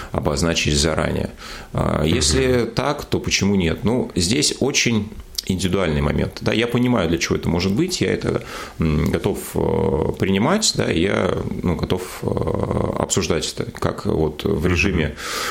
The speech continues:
Speaker 1: предварительных договоренностей, так и, естественно, в процессе, когда возникают подобные ситуации.
Speaker 2: Понял,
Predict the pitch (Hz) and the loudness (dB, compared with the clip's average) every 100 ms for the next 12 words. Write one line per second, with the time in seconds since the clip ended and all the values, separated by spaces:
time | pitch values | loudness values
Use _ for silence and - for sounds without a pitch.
0 | - 85 80 113 175 139 104 90 87 90 | -2 -2 0 0 0 2 2 2 2 2
1 | 87 82 78 - 78 - 113 - 78 73 | 2 2 0 0 -2 0 -2 0 0 2
2 | 92 98 - 80 76 73 71 - - 78 | 0 0 0 2 2 2 0 -2 -2 0
3 | - 73 - 69 - - 80 76 71 - | 0 0 0 -4 -8 -2 0 2 0 0
4 | 76 76 - - 76 71 69 - - - | 0 0 0 -2 0 0 0 0 0 0
5 | - 127 - - - - - - - - | -2 -4 -14 -18 -18 -20 -20 -20 -20 -20
6 | - - - - - - - - 82 76 | -20 -20 -10 -10 -10 -18 -10 -2 2 2